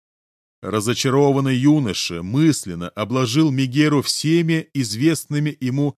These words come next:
ругательными эпитетами. В конце от всей души пожелал ей затяжного и трудного климакса и с понурой головой продолжил свой путь.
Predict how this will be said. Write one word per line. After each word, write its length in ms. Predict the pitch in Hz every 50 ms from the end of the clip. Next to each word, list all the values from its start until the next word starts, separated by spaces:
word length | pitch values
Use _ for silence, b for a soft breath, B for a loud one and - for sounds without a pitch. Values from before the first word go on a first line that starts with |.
| _
ругательными 1120 | - 113 123 127 107 113 127 131 123 120 - - 123 117 113 113 113 113 117 117 120 120 _ -
эпитетами. 920 | 120 117 113 - 143 147 135 - - 87 - - 82 82 85 80 76 _ _ _ _ _
В 60 | -
конце 500 | - 135 131 117 - - 131 135 143 147
от 240 | 139 - 127 117 -
всей 200 | - - 139 127
души 440 | 117 120 113 - - 131 135 135 127
пожелал 500 | - 127 107 95 117 120 123 120 113 107
ей 320 | 110 113 117 113 98 - _ _ _ -
затяжного 1040 | 95 95 123 135 117 - 151 143 123 120 123 139 147 151 151 143 135 139 123 - b b _
и 140 | - - 135
трудного 680 | 117 _ - 139 131 160 156 131 104 107 104 98 98 92
климакса 760 | _ - - 95 101 143 170 170 175 151 - - - 165 160 _ _ _ _ -
и 140 | 127 135 120
с 100 | - -
понурой 600 | _ - 120 117 117 127 131 123 113 104 98 87
головой 600 | 80 92 98 92 92 90 95 110 143 160 156 - _
продолжил 680 | - 110 110 101 87 90 110 113 120 120 110 120 123 120
свой 320 | - - - 101 101 95 92
путь. 440 | _ _ - 127 110 85 - -